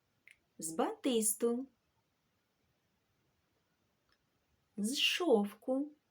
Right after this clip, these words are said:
З атласу? Молодці. Дітки, Маринка та Іванка хочуть вас навчити лічилочці.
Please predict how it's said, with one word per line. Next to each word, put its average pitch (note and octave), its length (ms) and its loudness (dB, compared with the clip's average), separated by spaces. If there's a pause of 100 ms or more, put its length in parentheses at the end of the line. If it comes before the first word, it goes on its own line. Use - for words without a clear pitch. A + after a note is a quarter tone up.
(2500)
З A3 220 -8 (380)
атласу? C#4 800 -6 (2250)
Молодці. F#3 760 -6 (1500)
Дітки, G#3 440 -2 (500)
Маринка G#3 500 2
та G#3 120 -6
Іванка A3 600 -2 (560)
хочуть A3+ 460 0
вас G3+ 200 -4
навчити G#3+ 600 -2 (1400)
лічилочці. - 880 -6